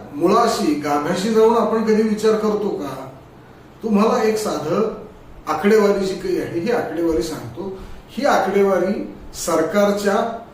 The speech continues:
पोर्टलवर किंवा सांख्यिकी विभागाने, नॅशनल क्राईम ब्युरो ज्याला म्हणतात, त्यांनी दरवर्षी ही आकडेवारी प्रसिद्ध केली जाते. काय आकडेवारी आहे?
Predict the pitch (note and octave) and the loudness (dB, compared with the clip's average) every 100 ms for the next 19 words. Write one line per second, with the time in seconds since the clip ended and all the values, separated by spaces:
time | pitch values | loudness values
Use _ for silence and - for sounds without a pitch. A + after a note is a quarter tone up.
0 | - - - F#3+ F#3+ F#3+ A#3+ F#3 E3+ E3+ | -20 -20 -6 2 4 6 6 4 2 0
1 | F3+ F3+ F3+ E3 E3 G3+ G#3 A3+ G3+ F3 | 0 0 0 0 0 -2 0 2 2 2
2 | D#3+ D#3 C#3+ D#3+ D#3+ D#3 D#3 G3+ G#3 G#3 | 2 0 -2 -4 -2 -2 -2 0 0 2
3 | F#3 F#3 F#3+ F3+ F3+ E3+ E3 E3+ D3 C#3+ | 2 2 2 2 2 0 0 0 0 -4
4 | D3 D#3 - D#3+ C#3 E3 - F#3+ G#3+ G#3+ | -6 -8 -6 -4 -2 -4 -2 2 2 4
5 | F#3 D3 F#3 E3+ D#3+ D#3+ D#3 D#3 G3 - | 2 -2 -2 -4 -4 -6 -8 -6 -6 -8
6 | - - - D#3+ G3+ E3+ E3+ D3 C#3+ D3 | -14 -20 -12 -8 -8 -4 -2 -2 -2 -2
7 | C#3+ - E3 E3 B3+ B3+ - - - C3 | -4 -8 -12 -4 0 2 0 -2 -6 -6
8 | - B2 | -10 -12